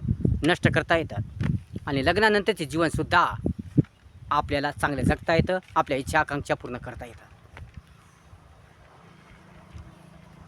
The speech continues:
फक्त एवढंच की दोघांनी एकमेकावर विश्वास ठेवला पाहिजे, दोघांनी एकमेकावर प्रेम केलं पाहिजे, दोघांनी एकमेकाला समजून घेतलं पाहिजे, दोघांनी एकमेकाला सुख दुःख वाटून घेतले पाहिजे.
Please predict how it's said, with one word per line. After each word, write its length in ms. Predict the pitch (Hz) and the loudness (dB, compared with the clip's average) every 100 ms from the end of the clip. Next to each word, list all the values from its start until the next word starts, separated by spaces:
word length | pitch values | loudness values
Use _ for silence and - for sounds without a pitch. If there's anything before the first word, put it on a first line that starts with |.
| - - - - - - - - - - - - - | -20 -20 -20 -20 -20 -20 -20 -20 -20 -20 -20 -20 2
फक्त 200 | 180 - | 2 6
एवढंच 300 | 226 320 - - - - - - | 8 8 4 -16 -20 -20 -16 -2
की 60 | |
दोघांनी 360 | 190 226 269 320 | 6 8 10 8
एकमेकावर 380 | 320 294 302 302 | 6 6 8 6
विश्वास 340 | 277 302 320 | 6 6 8
ठेवला 200 | 277 320 | 8 10
पाहिजे, 300 | 302 240 135 - - - - - - 165 | 8 6 2 -16 -20 -20 -20 -10 -4 2
दोघांनी 460 | 208 285 294 302 294 - - | 6 8 8 8 4 -4 0
एकमेकावर 400 | 208 247 277 294 | 2 4 6 6
प्रेम 240 | 262 294 - | 8 6 8
केलं 160 | 254 294 | 8 8
पाहिजे, 320 | 285 220 - - - - | 6 2 -4 -6 -6 2
दोघांनी 240 | 214 285 | 6 6
एकमेकाला 380 | 294 254 277 269 | 6 4 6 6
समजून 300 | - 262 202 | 4 2 4
घेतलं 240 | 175 262 285 | 4 6 8
पाहिजे, 300 | 277 196 143 - - 190 | 8 6 -2 -4 -2 6
दोघांनी 260 | 226 285 | 8 8
एकमेकाला 300 | 277 269 247 | 6 4 4
सुख 300 | 262 233 - 214 | 4 -2 2 2
दुःख 180 | 220 247 | 4 6
वाटून 320 | 208 202 180 | 6 4 0
घेतले 240 | 147 220 | 2 4
पाहिजे. 300 | 214 214 247 | 6 6 6